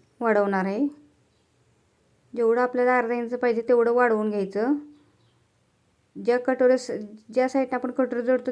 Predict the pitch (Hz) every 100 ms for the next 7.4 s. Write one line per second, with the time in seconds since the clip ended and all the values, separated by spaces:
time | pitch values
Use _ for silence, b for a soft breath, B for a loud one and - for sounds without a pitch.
0 | 247 254 254 269 269 233 214 214 214 214
1 | 202 190 185 226 233 220 220 233 226 247
2 | 233 214 214 220 220 226 190 196 214 220
3 | 208 208 214 202 190 196 - - 208 185
4 | 185 180 - b b b b b b 220
5 | 220 220 233 233 240 226 240 240 240 247
6 | 240 262 240 233 247 247 233 233 220 208
7 | 214 214 220